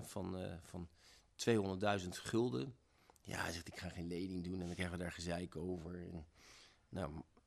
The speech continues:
"Ik wil gewoon wel aandelen hebben." Nou, en dan zei hij, "Oké," eh, zeiden we, "Nou,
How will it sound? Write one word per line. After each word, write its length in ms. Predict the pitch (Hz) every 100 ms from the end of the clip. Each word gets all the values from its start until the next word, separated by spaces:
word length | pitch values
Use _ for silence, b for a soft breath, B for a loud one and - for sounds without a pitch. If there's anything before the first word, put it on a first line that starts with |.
| -
"Ik 120 | 98
wil 100 | 107
gewoon 240 | 101 101
wel 100 | 90
aandelen 540 | 85 113 123 131 113 101
hebben." 240 | 101 95 82 90 139 107
Nou, 160 | 107 - - _ -
en 60 | 202
dan 60 |
zei 160 | - 101
hij, 100 | 92
"Oké," 180 | 87 107
eh, 400 | 67 110 90 87 82 b b b b b
zeiden 280 | - 101 110
we, 60 |
"Nou, 140 | 110